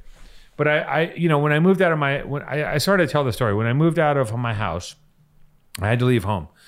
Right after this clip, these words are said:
Okay, I had a, I had a situation in my home and I had to be moved out. My dad was like, "I'm gonna get you out of here." It was kinda like under the cover of night. It was like I was fleeing the border, right? So I had to move into an apartment. He got me into this apartment. And basically what happened was,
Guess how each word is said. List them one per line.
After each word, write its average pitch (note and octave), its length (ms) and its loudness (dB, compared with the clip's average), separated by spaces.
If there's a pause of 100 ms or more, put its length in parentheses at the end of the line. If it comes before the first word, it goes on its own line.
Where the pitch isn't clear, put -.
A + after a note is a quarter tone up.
(340)
Okay, G2 200 -4
I F#2 60 0
had A2 180 0
a, G#2 280 0
I G#2 100 -8
had A2+ 120 -2
a G#2 60 -4
situation D3 540 0
in C3 60 -2
my A#2+ 100 0
home A#2+ 280 0
and G#2 100 -2
I - 20 -4
had A2+ 200 -2
to G#2+ 60 -6
be G#2+ 100 -2
moved G2+ 300 -2
out. E2 280 -6 (920)
My G2 100 0
dad A#2+ 340 2
was G2 120 -6
like, G#2 120 -2
"I'm G2 100 -4
gonna G2 120 -2
get G#2+ 200 -4
you G#2 80 -4
out F#2 180 -4
of E2 60 -10
here." - 240 -16 (480)
It G#2 40 -4
was F2+ 120 0
kinda A2+ 200 0
like G2 140 -2
under A#2 200 0
the G#2+ 80 -2
cover G#2+ 320 -4
of F2+ 80 -4
night. F#2+ 220 -4
It F2+ 40 -6
was F2+ 100 -6
like F#2 120 -4
I F#2+ 40 0
was F#2 100 -4
fleeing A2+ 400 -2
the F#2+ 80 -4
border, E2+ 480 -8 (160)
right? F2+ 300 -4 (580)
So - 120 -4
I A2+ 60 2
had B2+ 100 0
to B2+ 60 0
move C3 200 4
into A#2 160 2
an A2 60 0
apartment. G2 420 -2
He - 20 -10
got A2 160 -2
me B2 80 -2
into A2 180 -2
this G2+ 140 -4
apartment. F#2+ 480 -6 (640)
And A2 240 -4
basically C#3+ 360 0
what C3+ 140 0
happened C#3 380 -2
was, G2+ 300 -4